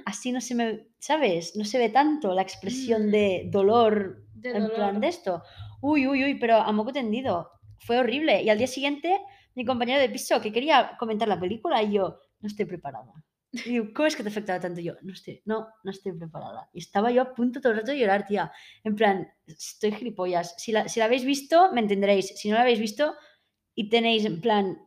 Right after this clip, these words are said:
Speaker 1: aunque sea el mínimo aquí de esto, la mínima inseguridad, no la veáis.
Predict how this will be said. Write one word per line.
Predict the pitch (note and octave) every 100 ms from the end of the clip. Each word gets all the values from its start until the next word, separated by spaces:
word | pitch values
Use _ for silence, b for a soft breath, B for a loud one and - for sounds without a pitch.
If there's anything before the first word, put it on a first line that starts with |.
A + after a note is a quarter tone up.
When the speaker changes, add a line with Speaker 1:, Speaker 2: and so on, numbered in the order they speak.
| _ -
Speaker 1:
aunque | A#3 A3+
sea | - - C4 C4+
el | C4+ B3 A#3
mínimo | A#3 C4 B3+ A#3+ A#3+ G#3+ G3+ B B -
aquí | G#3+ B3 B3+ A#3+
de | A3
esto, | A#3+ - A3+ G#3
la |
mínima | G#3+ A#3+ C4+
inseguridad, | C4 C4 A#3 C4+ A#3+
no | A#3+
la | A#3
veáis. | G#3+ G#3 G3+ G3+ - -